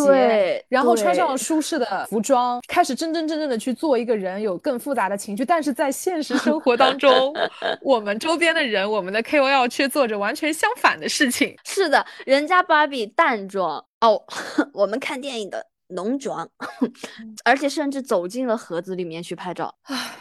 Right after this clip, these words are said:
Speaker 1: 我觉得就一样的，形式大于内容。<laughs> 电影究竟在讲什么，好像也不重要，它只要讲女性，他就对，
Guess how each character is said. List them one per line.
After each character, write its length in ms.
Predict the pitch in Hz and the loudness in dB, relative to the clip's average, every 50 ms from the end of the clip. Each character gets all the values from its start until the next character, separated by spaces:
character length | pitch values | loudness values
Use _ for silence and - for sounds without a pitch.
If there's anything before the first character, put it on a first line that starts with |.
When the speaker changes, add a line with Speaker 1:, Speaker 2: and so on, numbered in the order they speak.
| - - - - | -20 -12 -2 2
Speaker 1:
我 120 | 240 240 | 4 4
觉 200 | 233 233 233 240 | 4 4 2 2
得 120 | 240 302 349 | 2 2 0
就 200 | 339 - 320 269 - _ _ _ | 0 -2 -4 -6 -6 _ _ _
一 160 | - 220 208 | -8 -6 -2
样 240 | 226 277 339 349 311 | -2 -2 -2 -2 -2
的， 140 | 262 190 - - _ | -4 -4 -6 -8 _
形 260 | - - - 208 226 | -10 -6 -4 -4 -4
式 160 | 226 - 285 269 | -4 -6 -4 -2
大 180 | 269 247 226 | -2 -2 -2
于 120 | 190 180 185 | -2 -4 -6
内 180 | 208 202 185 | -6 -6 -6
容。 120 | 156 170 - - _ | -6 -8 -10 -12 _
<laughs> 400 | - - - - - - 226 214 | -10 -10 -10 -8 -6 -4 -6 -4
电 200 | - 311 330 294 | -2 -2 -2 -2
影 160 | 247 180 175 185 | -2 -4 -4 -4
究 160 | 233 240 247 | -2 -2 -2
竟 180 | 262 254 226 | -4 -6 -6
在 160 | 247 277 247 226 | -6 -6 -8 -6
讲 240 | - 160 156 190 | -6 -4 -4 -4
什 120 | 208 208 170 | -6 -8 -10
么， 140 | - - - - | -10 -12 -14 -12
好 180 | - - 180 | -8 -8 -6
像 160 | 185 - 214 214 | -6 -6 -6 -8
也 80 | 180 | -8
不 120 | 170 - 160 | -8 -10 -10
重 200 | - 196 180 165 | -10 -10 -10 -10
要， 160 | - 110 - - - - - | -10 -12 -12 -12 -16 -4 0
它 100 | - - | 0 0
只 140 | 277 208 147 | 0 -2 -4
要 120 | 156 220 | -4 -4
讲 280 | 214 - 139 160 175 190 | -4 -6 -10 -10 -10 -10
女 100 | 180 127 | -12 -12
性， 240 | - - - 92 - _ _ - | -12 -12 -12 -12 -12 _ _ -12
他 120 | - 185 | -8 -6
就 100 | 185 175 | -6 -6
对， 300 | 180 - - 202 110 - | -6 -4 -4 -4 -4 -6